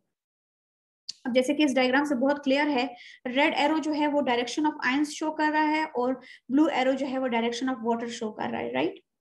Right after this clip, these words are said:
यहाँ पर आप देखेंगे कि ऐसे individuals को या ऐसे organisms को क्या मसला होगा।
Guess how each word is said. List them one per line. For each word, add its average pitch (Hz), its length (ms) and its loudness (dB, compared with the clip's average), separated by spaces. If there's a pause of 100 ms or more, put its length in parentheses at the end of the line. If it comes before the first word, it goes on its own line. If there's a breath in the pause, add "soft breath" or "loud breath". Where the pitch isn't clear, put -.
(1400 soft breath)
यहाँ 302 200 6
पर 359 120 2
आप 330 100 4
देखेंगे 311 440 2
कि 320 120 -6
ऐसे 277 420 2
individuals 269 680 0
को 285 100 -2
या 277 120 2
ऐसे 269 200 -2
organisms 269 580 0
को 269 100 -6
क्या 262 220 0
मसला 214 320 -2
होगा। 214 460 -2